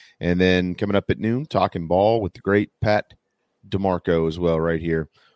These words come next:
on our program. Carolina finally got that defensive end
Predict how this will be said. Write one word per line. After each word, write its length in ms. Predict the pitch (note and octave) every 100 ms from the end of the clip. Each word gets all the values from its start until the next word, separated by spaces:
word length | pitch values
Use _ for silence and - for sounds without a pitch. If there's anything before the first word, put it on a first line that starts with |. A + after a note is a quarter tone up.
| _
on 360 | E2 E2 E2 D#2+
our 300 | F2 E2+ E2
program. 520 | D#2+ F#2 E2 D#2 D#2+ D#2
Carolina 500 | D3+ F3+ E3+ F3 D#3+
finally 360 | E3 E3 E3+
got 280 | C#3+ D#3 C#3+
that 240 | D#3+ D3+
defensive 480 | C3 - D#3 D3 A#2+
end 280 | D3 D3 C#3